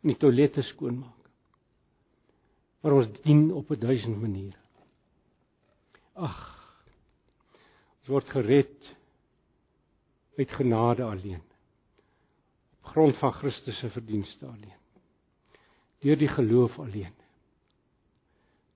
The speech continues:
tot goeie werke en uiteindelik volgens goeie werke. Een van die karakters of figure in die Bybel wat vir my tot die grootste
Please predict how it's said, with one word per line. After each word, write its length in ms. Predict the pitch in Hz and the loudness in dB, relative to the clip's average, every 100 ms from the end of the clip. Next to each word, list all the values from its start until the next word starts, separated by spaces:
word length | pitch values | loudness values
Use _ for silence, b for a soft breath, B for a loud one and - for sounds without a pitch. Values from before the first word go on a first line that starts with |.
| _ | _
tot 240 | 156 - | -2 0
goeie 300 | - 123 104 | -4 -6 -6
werke 420 | 92 90 - _ _ _ _ _ _ _ _ _ _ _ _ _ _ | -10 -12 -14 _ _ _ _ _ _ _ _ _ _ _ _ _ _
en 120 | 120 | -8
uiteindelik 480 | 101 - 139 123 113 | -8 -6 -6 -6 -8
volgens 760 | - 151 - 117 98 - - _ _ _ | -6 -4 -4 -8 -16 -20 -20 _ _ _
goeie 360 | _ - 110 87 | _ -14 -12 -12
werke. 380 | 95 80 _ _ _ _ _ _ _ B B B B _ _ _ _ _ _ _ _ _ _ b b b b b _ _ _ _ | -16 -18 _ _ _ _ _ _ _ B B B B _ _ _ _ _ _ _ _ _ _ b b b b b _ _ _ _
Een 180 | - 214 | 8 10
van 160 | 202 214 | 10 12
die 420 | 175 165 - - _ _ _ _ | 12 12 6 -16 _ _ _ _
karakters 720 | 170 139 139 - 156 - - | 2 2 2 2 2 2 -6
of 180 | 196 123 | -8 -6
figure 560 | - - 196 160 165 | -8 -2 4 6 8
in 80 | 143 | 10
die 100 | 127 | 8
Bybel 360 | 117 127 131 127 | 8 4 6 4
wat 160 | 117 - | 4 0
vir 60 | |
my 140 | 127 120 | 0 0
tot 160 | 143 | 0
die 80 | 113 | -2
grootste 580 | - 135 143 - - 123 | -2 4 4 2 0 0